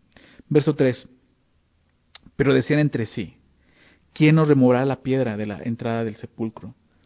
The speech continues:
Obviamente son mujeres, ¿no? Esta piedra, eh, algunos comentan, dice, "Por-, probablemente,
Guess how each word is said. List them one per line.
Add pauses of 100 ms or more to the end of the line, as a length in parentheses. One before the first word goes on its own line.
(520)
Obviamente
son
mujeres, (520)
¿no? (340)
Esta
piedra,
eh,
algunos (140)
comentan,
dice,
"Por-,
probablemente,